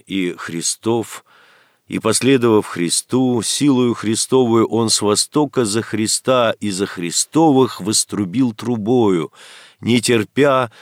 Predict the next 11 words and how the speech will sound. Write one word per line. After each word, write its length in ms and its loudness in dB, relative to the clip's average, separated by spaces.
новоизобретённого 1600 2
учения 720 -2
и 140 -2
беззаконного 920 2
злоумышления 1300 0
и 160 -2
неистового 960 2
восстания 800 0
против 480 -4
Церкви 480 -4
Божией. 560 -10